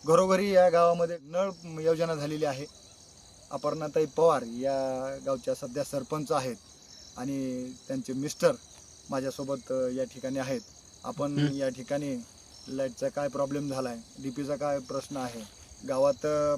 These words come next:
Speaker 1: पाणी पुरवठ्याचं काय प्रॉब्लेम आहे. कधी काळी त्यांनी मागच्या काळामध्ये गावासाठी आपली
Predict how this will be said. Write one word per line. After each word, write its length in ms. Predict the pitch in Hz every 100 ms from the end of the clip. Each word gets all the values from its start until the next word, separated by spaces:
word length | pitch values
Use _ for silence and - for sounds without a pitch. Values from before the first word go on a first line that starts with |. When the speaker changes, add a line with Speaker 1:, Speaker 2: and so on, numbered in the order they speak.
| 127
Speaker 1:
पाणी 160 | 143
पुरवठ्याचं 880 | 139 147 147 135 - 147 147 143 143 139 135 135 -
काय 120 | 156
प्रॉब्लेम 400 | 151 151 143 143
आहे. 180 | 131 117 - - - - - -
कधी 180 | 196 233
काळी 220 | 226 226
त्यांनी 280 | 208 208 214
मागच्या 340 | 196 185 196
काळामध्ये 640 | 185 175 170 175 156 131
गावासाठी 680 | 123 139 143 151 156 143 160
आपली 500 | 147 - 156 165 165